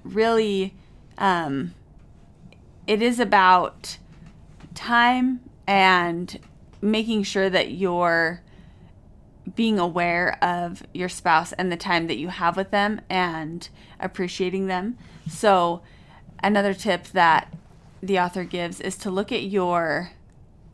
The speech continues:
week ahead and schedule fifteen hours of undivided attention in your week that's going to be spent with your spouse, which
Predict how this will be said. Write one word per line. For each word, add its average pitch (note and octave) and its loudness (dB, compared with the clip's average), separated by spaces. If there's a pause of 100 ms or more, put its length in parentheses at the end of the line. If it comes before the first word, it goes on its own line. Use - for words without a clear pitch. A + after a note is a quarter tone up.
week G3+ -6
ahead F#3+ -2
and F3 -4
schedule F3+ -6
fifteen G3 -6
hours E3 -8
of E3 -8 (120)
undivided E3+ -2 (120)
attention E3+ -8
in F#3 -4
your E3+ -4
week D3+ -14
that's F3 -12
going D#3+ -8
to D#3+ -8
be D3+ -10
spent - -12
with F#3 -12
your E3 -8 (340)
spouse, F3+ -2
which - -6